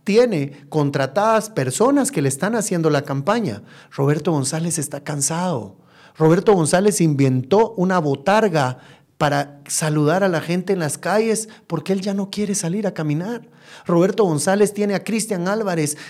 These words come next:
bandereando y saludando a la gente y, y la botarga al lado. Se inventó una aplicación que se llama Canelabot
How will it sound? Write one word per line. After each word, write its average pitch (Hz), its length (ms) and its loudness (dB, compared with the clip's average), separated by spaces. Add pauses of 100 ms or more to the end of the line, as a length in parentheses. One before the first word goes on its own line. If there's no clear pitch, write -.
bandereando 165 880 2
y - 20 2
saludando 170 480 2
a 196 40 0
la 156 100 -2
gente 220 480 -2
y, - 500 -4
y 180 60 0
la 165 100 2
botarga 190 460 0
al 175 80 0
lado. 240 400 2 (400)
Se - 180 0
inventó 160 460 2
una 233 260 0
aplicación 214 720 -4
que 202 120 0
se 147 120 -4
llama 202 340 -2
Canelabot 151 840 0